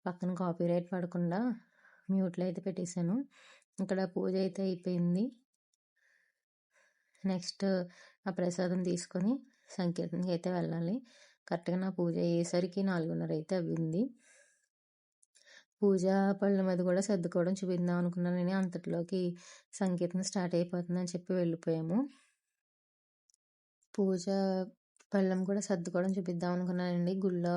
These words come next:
రాములవారి గుళ్ళో పూజ చేసుకొని సంకీర్తనకి అయితే స్టార్ట్ అయ్యాము. And నెక్స్ట్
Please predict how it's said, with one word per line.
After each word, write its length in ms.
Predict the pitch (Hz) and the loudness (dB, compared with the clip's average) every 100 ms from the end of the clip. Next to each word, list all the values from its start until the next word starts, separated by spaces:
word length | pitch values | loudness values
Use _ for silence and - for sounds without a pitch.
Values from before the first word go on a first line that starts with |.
| 175 | 0
రాములవారి 500 | 170 170 165 165 175 | -2 -2 -2 -2 -2
గుళ్ళో 300 | 175 170 170 | -2 -2 -2
పూజ 220 | 180 180 175 | 0 -2 -4
చేసుకొని 480 | - 175 - 180 196 | -4 -4 -2 -2 0
సంకీర్తనకి 640 | 226 208 175 170 170 180 180 | 0 -2 -2 -2 -4 -2 -2
అయితే 140 | 180 | -2
స్టార్ట్ 360 | 175 185 170 170 | -4 -4 -2 -2
అయ్యాము. 280 | 170 165 214 294 _ - - - - _ _ _ _ _ _ _ 208 | -2 0 -2 -4 _ -20 -20 -20 -20 _ _ _ _ _ _ _ 0
And 140 | 202 | 2
నెక్స్ట్ 360 | 190 175 - - | 4 0 -2 0